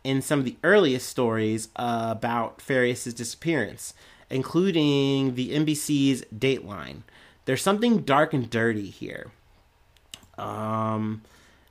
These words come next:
as well, there's a local activist, Quanell X, who also speaks out to the press. Um, but Janie Santana, uh, I'm just butchering that name there. Janie Santana, Farias's mother, did not return insiders' multiple requests for comment.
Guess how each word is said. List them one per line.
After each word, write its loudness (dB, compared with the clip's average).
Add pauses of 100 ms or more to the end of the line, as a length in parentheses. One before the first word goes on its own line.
(220)
as -6
well, 6
there's 2
a 0
local 4
activist, -2
Quanell 0
X, 0
who 4
also 4
speaks 0
out 0
to -8
the -14
press. -2 (720)
Um, -2
but -4
Janie 2
Santana, 0 (240)
uh, -16 (280)
I'm -8
just -12
butchering -2
that -2
name -2
there. -4 (320)
Janie 6
Santana, 0 (300)
Farias's 4
mother, 2 (260)
did 2
not 8
return 4
insiders' 4
multiple 2
requests 2
for -8
comment. -2